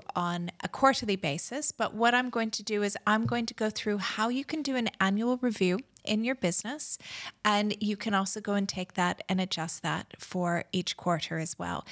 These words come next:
This is something that I typically do within Female Fusion towards the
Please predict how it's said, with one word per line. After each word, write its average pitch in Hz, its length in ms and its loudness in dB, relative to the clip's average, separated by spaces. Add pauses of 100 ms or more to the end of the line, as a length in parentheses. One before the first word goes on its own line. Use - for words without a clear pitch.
(360)
This 302 240 0
is 311 80 -4
something 240 480 -2
that 202 220 2 (100)
I 208 220 4
typically 214 460 -4
do 190 500 0
within 185 380 0
Female 185 420 2
Fusion 185 640 -2
towards 285 460 2
the 269 160 -2